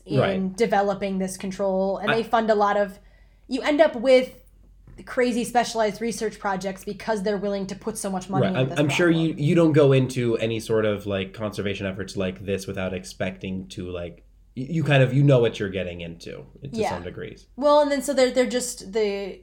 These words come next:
Speaker 1: controlling lamprey is so vital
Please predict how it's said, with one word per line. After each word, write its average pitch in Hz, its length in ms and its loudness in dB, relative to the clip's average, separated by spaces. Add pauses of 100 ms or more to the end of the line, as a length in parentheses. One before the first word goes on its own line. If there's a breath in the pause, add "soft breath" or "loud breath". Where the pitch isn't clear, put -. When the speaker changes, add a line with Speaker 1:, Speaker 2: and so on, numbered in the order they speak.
(120)
Speaker 1:
controlling 247 640 -2
lamprey 208 420 -4
is 185 120 -6
so 196 280 -4
vital 185 640 -4